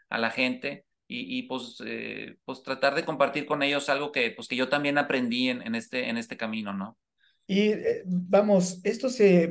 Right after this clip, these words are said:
Speaker 2: eh, ¿cuándo terminaría, digamos, la etapa de los festivales? ¿Y tienes algún estimado para que se estrene? Sería durante el próximo año,
Speaker 1: Uy,
Speaker 2: obviamente.
Speaker 1: José Juan, yo quisiera que nunca terminaran los festivales, cara. Es lo,
Speaker 2: <laughs>
Speaker 1: es lo más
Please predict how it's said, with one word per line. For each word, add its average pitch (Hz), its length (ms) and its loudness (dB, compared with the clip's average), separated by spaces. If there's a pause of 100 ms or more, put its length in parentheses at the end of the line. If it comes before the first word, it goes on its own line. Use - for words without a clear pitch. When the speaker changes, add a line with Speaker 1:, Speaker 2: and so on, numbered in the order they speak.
(300)
Speaker 2:
eh, - 280 -14
¿cuándo 285 300 -2
terminaría, 196 640 6
digamos, 175 440 2
la 160 60 4
etapa 165 420 -2
de 165 340 -2 (220)
los 156 200 -2
festivales? 214 800 4
¿Y 185 120 -6
tienes 269 280 -2
algún 233 220 2
estimado 254 560 -4
para 196 400 -2 (260)
que 160 140 -2
se 180 120 0
estrene? 202 520 4
Sería 208 260 2
durante 170 280 2
el - 80 -6
próximo 175 400 -2
año, 185 440 -6 (220)
Speaker 1:
Uy, 151 560 0
Speaker 2:
obviamente. - 0 - (140)
Speaker 1:
José 131 200 -8
Juan, 135 280 2
yo 131 100 0
quisiera 143 380 2
que 135 80 -2
nunca 139 300 2
terminaran 131 440 4
los 139 140 0
festivales, 120 640 2
cara. - 200 6
Es 117 160 2
lo, 139 180 4
Speaker 2:
<laughs> - 0 -
Speaker 1:
es 127 100 0
lo 143 120 0
más 139 260 2